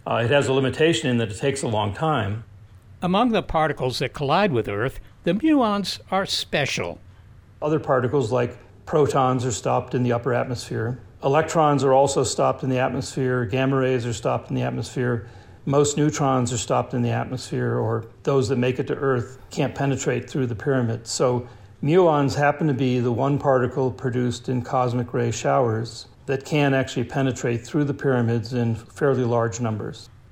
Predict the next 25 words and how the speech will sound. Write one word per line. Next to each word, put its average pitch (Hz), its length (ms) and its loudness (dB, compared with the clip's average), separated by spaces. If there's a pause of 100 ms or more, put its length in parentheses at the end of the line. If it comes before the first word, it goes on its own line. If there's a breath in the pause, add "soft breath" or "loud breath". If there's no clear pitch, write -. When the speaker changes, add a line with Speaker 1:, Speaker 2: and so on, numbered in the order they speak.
(140)
Speaker 2:
Okay, 139 380 0 (100)
so - 180 0
what 254 220 2
you're 220 80 0
saying 233 420 -2
then, 120 140 -4
Richard, 110 340 -6
is - 180 -4
that, 151 320 0 (380 soft breath)
you 185 140 -4
know, 160 80 0
we're 156 240 -2 (140)
using 196 400 0
the 143 80 0
universe 156 680 0
to 156 160 -4
supply 175 1000 -2 (400 loud breath)
the 156 100 0
particles 147 880 0 (280 loud breath)
to 226 100 0
make 214 260 2
essentially 220 600 0
an 175 100 -2
X-ray 180 800 -2 (500)
of 147 260 0